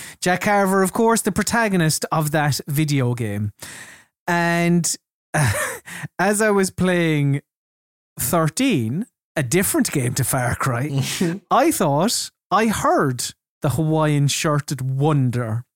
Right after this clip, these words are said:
Speaker 1: So I checked I M D B, and the voice actor of Jack Carver, Peter Theus, is credited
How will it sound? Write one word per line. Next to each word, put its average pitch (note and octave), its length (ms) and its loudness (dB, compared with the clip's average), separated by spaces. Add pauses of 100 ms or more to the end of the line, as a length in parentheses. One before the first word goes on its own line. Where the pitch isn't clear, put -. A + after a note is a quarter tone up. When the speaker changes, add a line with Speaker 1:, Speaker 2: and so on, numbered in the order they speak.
(360)
Speaker 1:
So G#3 180 2
I G#3+ 80 4
checked B3+ 400 0
I A3+ 120 2
M A3+ 100 4
D G#3 120 2
B, G3+ 360 2 (640)
and E3 140 4
the E3 60 2
voice A3+ 400 2
actor F3+ 300 0
of A#2+ 100 -4
Jack C#4+ 300 -2
Carver, D3+ 580 0 (120)
Peter A3+ 540 0 (100)
Theus, - 680 -2 (400)
is F#3 160 2
credited C#3+ 800 -2